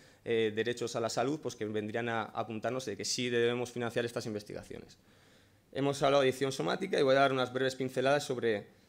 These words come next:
eh, algunos problemas éticos de las terapias germinales que, que podrían suceder en las próximas décadas.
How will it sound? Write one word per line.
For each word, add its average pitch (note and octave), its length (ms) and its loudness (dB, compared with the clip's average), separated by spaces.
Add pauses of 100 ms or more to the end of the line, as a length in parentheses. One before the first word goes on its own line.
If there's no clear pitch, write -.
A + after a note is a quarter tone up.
(500)
eh, A2 540 0
algunos B2+ 320 0
problemas C3+ 420 0
éticos C#3+ 340 -2
de C3 80 2
las A2 200 -2
terapias A#2 560 0 (1000)
germinales A#2+ 560 0
que, G#2 340 -4 (140)
que A2+ 120 -4
podrían A2+ 380 -2
suceder A2+ 340 -6
en A2 80 -2
las G2+ 160 0
próximas G2+ 420 -10
décadas. - 400 -14